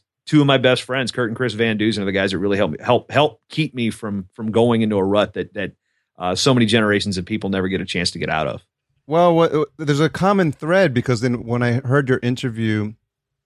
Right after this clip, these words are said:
Speaker 2: with Dave and some of the things you've touched on here is really in, over the course of your life, the importance of mentors. Um, I don't know if,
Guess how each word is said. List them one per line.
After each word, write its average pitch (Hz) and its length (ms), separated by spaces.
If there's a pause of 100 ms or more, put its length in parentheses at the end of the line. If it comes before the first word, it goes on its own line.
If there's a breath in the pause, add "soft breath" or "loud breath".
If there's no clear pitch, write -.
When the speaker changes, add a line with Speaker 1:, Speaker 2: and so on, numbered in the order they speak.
(520)
Speaker 2:
with 101 420
Dave 117 440
and 101 200
some 120 140
of 110 40
the 104 60
things 107 220
you've 98 120
touched - 280
on 95 400 (440)
here 110 720
is 101 500 (180)
really 120 420 (100)
in, 101 340 (140)
over 107 280
the 101 120
course 117 280
of 92 80
your 98 100
life, 104 380 (140)
the 101 120
importance 98 800 (180)
of 92 600 (380)
mentors. 92 800 (600)
Um, 85 560 (180)
I 107 100
don't 107 140
know 101 120
if, - 160